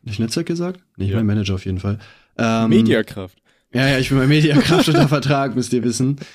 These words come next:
Speaker 1: Ähm, ja,
Speaker 2: Wann
Speaker 1: ich
Speaker 2: kommen
Speaker 1: bin
Speaker 2: die Videos mit den Lochis?
Speaker 1: Ja, ich bin, ich bin aber irgendwie tatsächlich noch am Überlegen irgendwie, ich weiß es nicht, keine Ahnung, weil,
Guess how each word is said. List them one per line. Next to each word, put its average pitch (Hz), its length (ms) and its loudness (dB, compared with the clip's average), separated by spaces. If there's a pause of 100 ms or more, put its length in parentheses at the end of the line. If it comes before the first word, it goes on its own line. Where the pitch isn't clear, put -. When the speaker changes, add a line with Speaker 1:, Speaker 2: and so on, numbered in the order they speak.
(320)
Speaker 1:
Ähm, 117 640 0 (340)
ja, 131 140 0
Speaker 2:
Wann 123 100 0
Speaker 1:
ich 117 60 0
Speaker 2:
kommen 127 160 2
Speaker 1:
bin 120 80 0
Speaker 2:
die - 20 -4
Videos 143 240 0
mit 123 120 -4
den 117 120 0
Lochis? 117 440 -4 (460)
Speaker 1:
Ja, 135 160 0
ich 143 140 -4
bin, - 100 -2
ich 226 120 0
bin 165 100 2
aber 165 220 0
irgendwie 160 280 0
tatsächlich 143 400 0
noch 139 120 0
am 135 100 0
Überlegen 120 440 0
irgendwie, 107 280 0
ich 107 140 -4
weiß 113 260 -4
es 107 140 -4
nicht, 104 180 -2
keine 117 240 -2
Ahnung, 110 300 0
weil, 110 340 -2